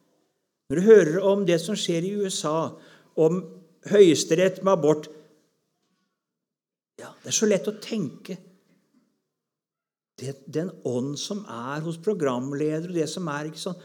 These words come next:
så tenker man s-, så må du se, nei, du må prøve det på Guds ord. Jeg hørte akkurat en tale av Even Andersen holdt nede i Danmark for mange år siden.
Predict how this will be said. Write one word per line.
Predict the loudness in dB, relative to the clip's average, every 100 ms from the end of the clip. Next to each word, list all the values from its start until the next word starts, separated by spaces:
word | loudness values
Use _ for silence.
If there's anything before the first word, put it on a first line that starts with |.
| -14
så | -10 -10
tenker | -8 -6 -6 -6 -6
man | -6 -8 -10
s-, | -16 -20 _ _ _ _ _ _ _ _ _ _ _ _ _ _ _ _ _ _ _ _ _ _ _ _ -12
så | -8
må | -6
du | -6
se, | -8 -10 -10
nei, | -8 -8 -8 -12 _ _ _
du | -8 -6
må | -4
prøve | -4 -4 -4
det | -6
på | -6
Guds | -6 -10 -12
ord. | -16 -18 _ _ _ _ _ _ _ _ _ _ _ _
Jeg | 2
hørte | 4 4
akkurat | 4 0 0
en | 2
tale | 2 4
av | 2
Even | 2 0
Andersen | -2 -4 -6 -4
holdt | -2 -2 -4
nede | -2
i |
Danmark | -2 -2 -4 -6
for | -6 -6
mange | -4
år | -4
siden. | -6 -8 -10